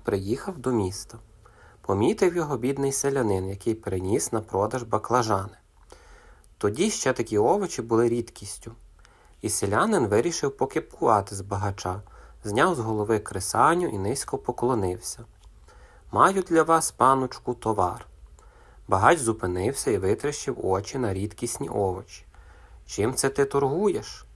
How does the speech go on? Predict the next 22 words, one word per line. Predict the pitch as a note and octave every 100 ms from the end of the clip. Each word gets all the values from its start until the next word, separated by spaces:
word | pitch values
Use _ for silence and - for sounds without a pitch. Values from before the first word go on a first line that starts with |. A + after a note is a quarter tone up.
| - - - - -
«Торгую | F#2+ F#2 F#2+ D#3+ G3
я | - G#2
заморськими | G2+ G2 C3 C#3+ - B2 B2+
яйцями, | G#2+ G#2 G2 - F#2 G2 A#2+ - - - - -
з | G2+
яких | G2+ - F3 G#3
вилупляються | G#2+ G#2 G2+ - A2+ D#3 E3 - A2+
лошата, | C3 C#3+ - F#2+ G2+ - - - - - -
та | - G2+
такі | A2 - C#3
красиві, | A#2 G2+ - C3+ F#3+ D3 G#2+ - -
яких | G2+ - A#2+ -
ні | G#2
в | G2+
кого | - D#3+ A#2+
ще | - F#2
немає». | F#2+ F2+ F2+ G#2 - - - - - - - - -
«Ти | - C#3+
диви», — | D3 C#3 C3 B2 - -
здивувався | G2+ G2+ G2+ G2 A#2 C3+ -
завзятий | A2+ G2+ F#2+ G2+ G#2+ G#2+
коняр. | - G#2 F#2+ F2+ G2+